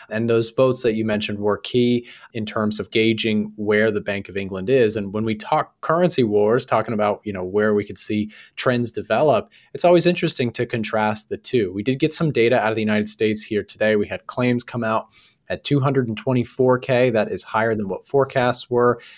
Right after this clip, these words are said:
at two hundred and thirteen. These are, of course, people filing for unemployment. And so a higher number typically shows some weakness there. It wasn't a hugely higher than expected number, and revisions from,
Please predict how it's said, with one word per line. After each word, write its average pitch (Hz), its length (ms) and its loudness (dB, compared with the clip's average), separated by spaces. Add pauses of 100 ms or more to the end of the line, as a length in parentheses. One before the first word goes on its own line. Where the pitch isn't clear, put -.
(120)
at 92 160 -8
two 120 160 -4
hundred 104 280 -4
and 92 200 -10
thirteen. 143 680 2
These 110 200 0
are, 107 60 -4
of 98 80 -8
course, 101 260 -2
people 104 480 -6 (100)
filing 92 280 -4
for 95 120 -6
unemployment. 117 680 0 (240)
And 104 100 -4
so 104 180 0
a 95 120 -6 (100)
higher 113 360 0
number 104 340 2
typically - 320 -6
shows 95 400 -6
some 117 400 -2
weakness 107 400 -4
there. 101 220 0 (240)
It 156 60 2
wasn't 170 280 4
a 131 40 2
hugely 123 440 -2
higher 104 300 0
than 104 160 -6
expected 98 420 -6
number, 104 320 -2
and 98 220 -6
revisions 110 520 0 (200)
from, 92 340 -4